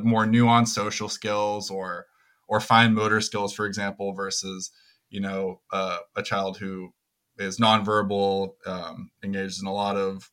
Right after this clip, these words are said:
self-injurious behaviors, or has kind of those more, um, severe sensory needs that, that need to be addressed. So it's really, you know, it, it can be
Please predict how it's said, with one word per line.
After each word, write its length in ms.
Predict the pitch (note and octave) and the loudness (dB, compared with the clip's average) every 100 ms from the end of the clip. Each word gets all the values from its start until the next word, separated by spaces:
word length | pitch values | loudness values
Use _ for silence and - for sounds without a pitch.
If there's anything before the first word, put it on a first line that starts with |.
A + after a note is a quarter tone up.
| - | -10
self-injurious 640 | - G#2 G#2+ G2 G2+ G2+ | -4 -4 -2 -2 -2 -4
behaviors, 720 | G2 G2 G2 F#2+ F#2+ F#2+ F#2+ F#2+ | -6 -8 -6 -6 -6 -6 -8 -8
or 140 | F2 | -6
has 220 | G#2 F#2+ | -4 -4
kind 180 | - G2+ | -4 -4
of 60 | G2 | -4
those 180 | G2 G2+ | -4 -4
more, 460 | G2+ G2 F#2+ F#2 _ _ _ _ - | -2 0 -2 -6 _ _ _ _ -2
um, 300 | G2+ F#2 F#2 | 0 0 -2
severe 360 | - A2+ A2+ A2 | -2 4 6 6
sensory 520 | G#2+ G#2+ G#2+ G#2 G2+ | 4 0 0 -2 -2
needs 440 | G2 G2+ G2 G2 | -2 -4 -6 -8
that, 280 | - F#2 E2+ _ _ | -6 -4 -6 _ _
that 180 | G2+ F#2+ | -8 -6
need 180 | G2+ F#2+ | -8 -8
to 80 | |
be 140 | F#2+ F#2+ | -8 -8
addressed. 460 | F#2 F2+ F2+ E2 | -10 -10 -8 -8
So 80 | F#2+ | -8
it's 160 | F#2 - | -6 2
really, 440 | C3 A#2+ G#2+ G2+ - _ _ _ _ | 4 6 4 0 -10 _ _ _ _
you 120 | - G#2 | -6 -2
know, 200 | G2 F#2 | -2 0
it, 260 | G#2+ A2 - | 0 2 2
it 140 | B2 | 2
can 160 | C#3 A#2 | 4 6
be 360 | A#2 A2+ G#2+ | 6 6 2